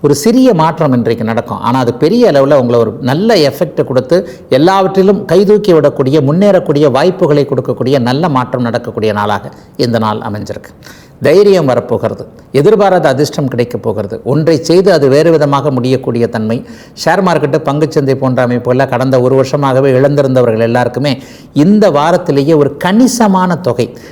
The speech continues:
உங்களுடைய ஒரு அனுபவத்திற்கேற்ப, உங்களுடைய ஒரு தகுதி இருப்பிடத்திற்கேற்ப ஆயிரக்கணக்கில், லட்சக்கணக்கில் சம்பாதிக்கக்கூடிய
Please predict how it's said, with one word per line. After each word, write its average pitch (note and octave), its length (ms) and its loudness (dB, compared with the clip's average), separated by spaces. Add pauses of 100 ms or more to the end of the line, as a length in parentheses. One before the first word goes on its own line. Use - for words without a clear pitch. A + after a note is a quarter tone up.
(140)
உங்களுடைய D#3+ 560 2
ஒரு C3 220 4
அனுபவத்திற்கேற்ப, C#3+ 880 0
உங்களுடைய E3 560 2
ஒரு C3 140 0
தகுதி D3 420 2
இருப்பிடத்திற்கேற்ப C3+ 880 -2
ஆயிரக்கணக்கில், C#3 760 -2
லட்சக்கணக்கில் C3 680 -2
சம்பாதிக்கக்கூடிய B2+ 760 -2